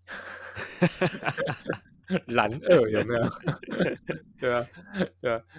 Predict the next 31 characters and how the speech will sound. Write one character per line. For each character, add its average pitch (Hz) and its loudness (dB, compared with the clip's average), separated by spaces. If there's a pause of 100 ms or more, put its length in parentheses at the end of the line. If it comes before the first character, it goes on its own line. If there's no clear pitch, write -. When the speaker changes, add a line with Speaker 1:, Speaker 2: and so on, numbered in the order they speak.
(120)
Speaker 1:
那 156 0
当 165 6
然 139 2
说 151 0
还 127 0
是 151 0
叫 185 6
Kaze，Kaze - 0
在 180 6
日 175 2
本 117 0
就 123 -2
是 135 -2
风 127 2
嘛。 101 -2 (340)
Speaker 2:
嗯。 101 -6
Speaker 1:
为 143 -2
什 139 4
么 110 -2
叫 120 4
风？ 110 -2
Speaker 2:
哦。 110 4
Speaker 1:
因 180 4
为 170 4
蓝 139 6
把 127 2
三 147 -2
去 156 0
掉 127 4
就 117 0
叫 113 -2